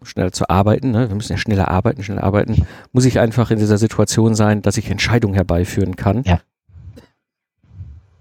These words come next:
Speaker 2: Genau.
Speaker 1: Damit verbunden habe ich dann aber auch natürlich grundsätzlicherweise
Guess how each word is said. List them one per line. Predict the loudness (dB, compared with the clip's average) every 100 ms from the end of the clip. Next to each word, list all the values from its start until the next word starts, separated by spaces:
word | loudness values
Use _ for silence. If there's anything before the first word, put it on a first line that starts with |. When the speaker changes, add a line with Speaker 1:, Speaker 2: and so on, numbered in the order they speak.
| -2
Speaker 2:
Genau. | 0
Speaker 1:
Damit | 2 2
verbunden | 0 0 2 2 -2 -16 -14 -2
habe | -2 0
ich | 0
dann | 0 0
aber | -2 0 2
auch | 2 2 0 -6 -20 _ _ _ _
natürlich | -4 0 2 2 0 -2
grundsätzlicherweise | -2 0 -2 -4 -4 -2 2 2 4 2